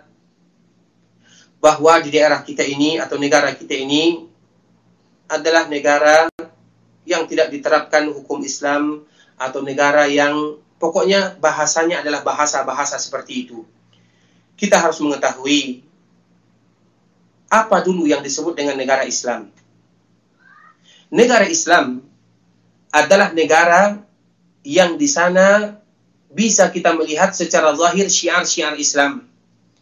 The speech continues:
Dan syiar Islam yang paling mudah kita untuk mengetahuinya adalah masalah azan.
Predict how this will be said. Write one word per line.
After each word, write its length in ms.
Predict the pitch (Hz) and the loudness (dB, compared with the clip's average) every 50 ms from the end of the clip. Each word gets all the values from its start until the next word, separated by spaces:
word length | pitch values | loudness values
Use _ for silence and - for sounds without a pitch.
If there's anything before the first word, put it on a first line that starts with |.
| _ _ _ _ _ _ _ _ _ - | _ _ _ _ _ _ _ _ _ 0
Dan 240 | - 180 185 185 170 | 4 4 4 4 4
syiar 400 | - - - - 180 240 240 - | 0 -2 0 2 2 2 2 2
Islam 320 | 196 - - 196 202 196 | 0 0 2 2 2 2
yang 240 | 185 170 165 160 156 | 2 2 0 0 2
paling 320 | - 208 220 226 196 185 185 | 2 2 2 2 0 -4 -4
mudah 240 | 240 220 202 175 | -2 0 0 0
kita 240 | - 214 208 202 190 | 0 0 0 2 2
untuk 240 | 160 170 170 202 202 | 2 2 -2 -4 -4
mengetahuinya 640 | 175 170 165 160 - 160 - 185 185 208 208 202 - | -4 -4 -4 -2 0 -2 -2 -2 -2 -2 -2 0 -2
adalah 320 | 175 175 185 185 175 - | -2 -2 -2 -4 -4 -4
masalah 480 | 170 170 - - - - 175 165 151 156 | -6 -8 -8 -8 -8 -6 -4 -2 -2 -2
azan. 400 | 151 - 160 151 147 127 - | 0 2 2 2 2 0 -4